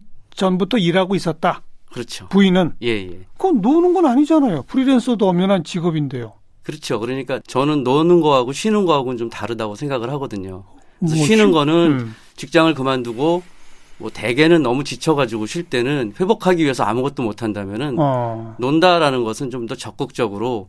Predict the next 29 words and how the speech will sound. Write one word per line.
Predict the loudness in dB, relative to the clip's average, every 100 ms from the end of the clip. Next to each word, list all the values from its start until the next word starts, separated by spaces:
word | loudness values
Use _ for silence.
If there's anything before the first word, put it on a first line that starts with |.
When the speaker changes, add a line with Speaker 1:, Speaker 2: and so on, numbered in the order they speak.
| -18 -20 -20 -12 -6
Speaker 2:
여태까지 | -2 2 2 2
남들이 | 2 2 -2
시키는 | -2 4 6 6
일만 | 2 0
했으면은 | -2 -4 -2 0 0
이제부터는 | -2 -4 -4 -6 -2
좀 | -2 -2 -8 -20 -6
내가 | 0 0
하고 | 0 -4
싶은 | -4 -2
일을 | -2
찾아보자. | -2 0 0 0 -4 -4 -6 -2
Speaker 1:
네. | 2 4 4
Speaker 2:
내가 | 2 0
정말 | 0 0 0
좋아했던 | 2 2 2 -2
건 | -6
뭐지? | -4 -6 -4 -6 -4
뭐, | 0
Speaker 1:
어. | 2
Speaker 2:
이런 | 4 4 4
거를 | 2 0
좀 | -4
찾아서 | -2 -2 0 2 2 0 -4 -14 -20 -20 -20 -20 -20 -20 -6
적극적으로 | -6 0 4 6 6
논다. | 4 -2 -4 -6 0
그래서 | 2 4 2
Speaker 1:
음. |
Speaker 2:
논다입니다. | 2 0 -4 -6 -10 -12 -12